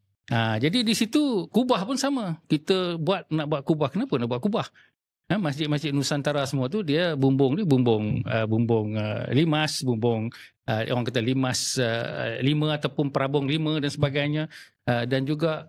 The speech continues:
uh, ataupun bumbung piramid. Jadi kalau kita tengok, uh, uh, harga ataupun kos pembinaan, uh, yang bukan dengan kubah ni lebih murah daripada menggunakan kubah. Kubah pun ada banyak problem dia dari sudut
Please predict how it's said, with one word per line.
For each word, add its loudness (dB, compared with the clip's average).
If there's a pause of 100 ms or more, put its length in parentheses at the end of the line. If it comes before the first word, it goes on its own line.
uh, 0
ataupun -2
bumbung -2
piramid. -2 (800)
Jadi 0
kalau 0
kita -4
tengok, -2
uh, 2 (480)
uh, 0
harga 0
ataupun 0
kos -2
pembinaan, 0
uh, 0
yang 2
bukan -2
dengan -2
kubah 0
ni -2
lebih 0
murah 0
daripada 2 (160)
menggunakan 0
kubah. -2 (240)
Kubah 2
pun 0
ada 0
banyak 0
problem 2
dia 2
dari -2
sudut -2